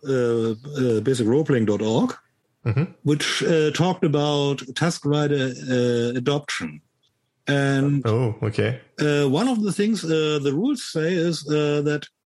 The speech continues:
Speaker 1: on occasion, the Tusk Riders will allow one of their captives to try and become one of them by facing a t-, a Tusker boar empty-handed.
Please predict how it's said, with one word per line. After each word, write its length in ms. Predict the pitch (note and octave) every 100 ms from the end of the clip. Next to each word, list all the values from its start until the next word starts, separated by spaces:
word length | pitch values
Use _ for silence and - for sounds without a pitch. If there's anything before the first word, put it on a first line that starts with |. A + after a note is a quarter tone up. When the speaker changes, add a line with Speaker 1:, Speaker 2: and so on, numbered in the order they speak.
| _
Speaker 1:
on 120 | - F3+
occasion, 760 | E3 G3 A3+ F#3 G3+ B3+ G#3+
the 80 | E3+
Tusk 320 | D#3+ G3+ -
Riders 360 | F3+ E3+ G3 F3
will 240 | D3+ F3 E3+
allow 260 | D#3 D3+ D#3+
one 200 | E3+ F3
of 140 | D3
their 100 | C#3
captives 680 | C3 F#3+ A3 C#3 D#3+ A3+ -
to 360 | - E3 D#3+ D#3+ - - - _ _ _ -
try 280 | D#3 E3+
and 140 | G3+ F#3
become 360 | G3+ F3+ F#3+
one 140 | F3 F#3+
of 160 | E3 C#3+
them 280 | D#3 G#3+ G#3+
by 440 | F3 E3+ E3+ D#3+
facing 420 | - F3 F#3 F3+
a 80 | D3+
t-, 140 | -
a 300 | E3 E3 D#3
Tusker 360 | D3 E3 E3+ F3
boar 320 | D3 D#3 E3
empty-handed. 680 | D3+ D3+ C#3+ F#2+ E2+ E2+ D#2